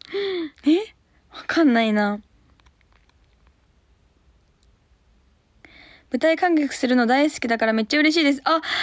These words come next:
そうなんですね。じゃあもし、あの、日程合えば、あの、見に来てくれたりすると嬉しいです。もし遠-、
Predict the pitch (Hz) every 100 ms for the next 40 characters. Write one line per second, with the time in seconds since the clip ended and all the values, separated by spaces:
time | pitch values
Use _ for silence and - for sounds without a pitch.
0 | - - - - 320 359 294 254 254 247
1 | 226 220 226 233 240 233 247 277 233 214
2 | 226 214 214 226 - 294 302 269 220 202
3 | 196 - _ - - - 208 202 208 240
4 | 233 - 247 233 _ - 233 233 233 262
5 | 254 269 269 330 392 381 381 339 339 320
6 | 311 285 - - _ - - - _ _
7 | _ _ - - - - - - _ _
8 | - 254 - - 339